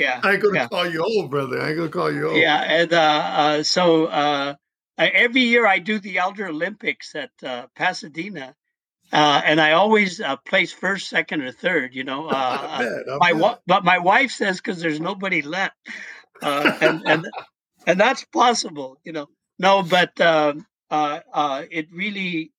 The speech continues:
Speaker 1: helps to, uh, keep me in shape. And I, I have to share with you, uh, brother, that,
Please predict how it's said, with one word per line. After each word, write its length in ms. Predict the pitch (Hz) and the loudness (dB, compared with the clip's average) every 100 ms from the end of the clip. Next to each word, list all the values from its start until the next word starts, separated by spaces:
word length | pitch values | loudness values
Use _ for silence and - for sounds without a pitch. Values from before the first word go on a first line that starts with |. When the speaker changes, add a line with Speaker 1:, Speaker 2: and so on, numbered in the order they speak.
| _ 226 | _ -20
Speaker 1:
helps 420 | - 170 165 - - | 2 2 4 -4 0
to, 460 | 156 147 131 135 127 | 2 4 0 -4 -4
uh, 340 | 123 120 123 165 - - | -4 -4 -10 -16 -20 -6
keep 240 | 190 190 | -4 0
me 140 | 143 143 | 2 4
in 100 | 123 | 2
shape. 380 | - 160 147 | 4 4 4
And 140 | 143 131 | 2 4
I, 140 | 127 - - _ | 2 -2 -16 _
I 80 | 156 | 2
have 180 | 160 165 | 4 2
to 80 | 147 | 0
share 300 | - 165 160 | 4 4 6
with 180 | 151 139 | 4 4
you, 320 | 139 131 131 | 2 0 -6
uh, 260 | 120 117 | -6 -6
brother, 400 | 131 135 131 139 | -8 -8 -6 -8
that, 220 | 131 123 | -8 -10